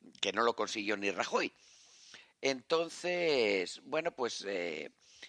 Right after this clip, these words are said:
esto no es más que el principio de ese marcar agenda. ¿Y cómo se hace eso? Pues con una agresividad que ellos creen que les da votos,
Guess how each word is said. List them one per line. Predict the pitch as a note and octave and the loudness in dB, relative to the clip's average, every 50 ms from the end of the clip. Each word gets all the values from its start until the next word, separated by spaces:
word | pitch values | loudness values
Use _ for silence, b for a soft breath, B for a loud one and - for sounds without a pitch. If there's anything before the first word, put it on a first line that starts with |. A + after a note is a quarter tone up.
| B B _ | B B _
esto | - C3 - - E3 | -10 -8 -6 -6 -6
no | D3 D3 | -4 -4
es | C#3+ | -2
más | D3 D3 - - | -2 -2 -2 0
que | - A#2 | 0 0
el | G#2 - | 0 0
principio | - G2 G#2 G2+ - - D#3+ E3+ - - F3 G3 G3+ F3+ B B B B B B | -4 -8 -10 -10 -8 -8 -8 -8 -6 -2 -2 0 0 -2 B B B B B B
de | B - - A2+ A#2+ | B -2 2 2 2
ese | C3 B2+ - - C3 C3 B2+ A#2+ | 2 2 0 0 2 2 2 2
marcar | A#2 A#2 A2+ A2 - - B2 A#2+ | 2 2 2 2 4 4 2 2
agenda. | A#2 - - B2 A#2 A2 F#2 D#2+ - - B B B B B _ | 4 2 -2 -4 -4 -4 -4 -4 -6 -6 B B B B B _
¿Y | - E3+ | -12 -8
cómo | - - - F3+ F#3+ G3+ | -4 -4 -2 -2 -2 -4
se | - - F#3 | -2 2 2
hace | F3+ E3+ - F3+ F#3+ G3+ | 2 2 0 0 -2 0
eso? | G3 - - F2 - B B B B B _ | 0 0 -2 -4 -4 B B B B B _
Pues | - G2+ G2+ - - | -6 -4 -4 -4 -4
con | - F2+ F#2 F2 | -6 -8 -8 -6
una | F2+ G2 G#2+ G#2+ G#2+ G#2+ G#2 | -4 2 6 8 8 8 8
agresividad | F2 D2 G#2 A2+ F#2 G#2+ G#2+ G#2+ - - - A#2 B2 C3+ C#3 D#3+ E3+ F#3 - - | 6 4 2 0 0 0 -2 -4 -4 -6 -8 -6 -4 2 6 8 8 8 6 2
que | - A#2+ A2 A2 B2 D3 D#3+ | 0 0 2 2 2 2 0
ellos | D3+ C3 G#2+ A2 F#2 D#2+ - - - _ | -2 -4 -6 -6 -6 -6 -8 -10 -10 _
creen | - E3 D#3+ D#3+ D#3 E3 E3 D3+ - _ B B B B B B B B B B | 2 4 6 6 6 4 2 -6 -18 _ B B B B B B B B B B
que | - G#2+ | 0 2
les | G2 F2 E2+ - | 2 2 2 4
da | - A#2+ | 6 6
votos, | F#2+ D#2 D#2+ - - A#2 C#3+ - - - | 6 4 0 -8 -8 -8 -8 -8 -10 -12